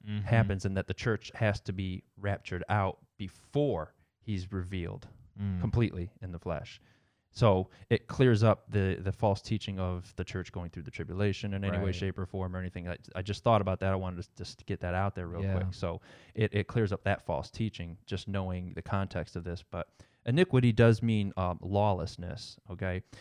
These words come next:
Speaker 2: And what it makes me think about is sin in general, because it's obviously a, a part of sin. And it's already was working in Paul's day. It's already,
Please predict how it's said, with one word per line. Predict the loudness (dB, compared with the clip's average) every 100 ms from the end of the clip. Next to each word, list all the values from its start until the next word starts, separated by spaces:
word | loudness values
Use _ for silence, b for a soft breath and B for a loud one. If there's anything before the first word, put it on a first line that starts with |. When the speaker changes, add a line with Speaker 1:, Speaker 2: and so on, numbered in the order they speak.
| B
Speaker 2:
And | -2 0
what | 0
it |
makes | -2 -2
me | -2
think | 0 -2
about | 2 2 4 2 -4 _ _ _ _ _ _ _ _
is | 2 4 4 0 -6 -12 _ _ _ _ _ _ _ _ _
sin | -6 6 6
in | 6 4
general, | 4 4 6 4 2 -12 -16 -2
because | 6 6
it's | 8
obviously | 6 6 2
a, | 2
a | -2
part | 0 2 4
of | 2
sin. | 0 0 0 -2 -8 -16 _
And | -2
it's | 4
already | 6 8 6
was | 6
working | 4 2 2
in | 0
Paul's | 2 2 2
day. | 2 2 B B B
It's | 2
already, | 4 4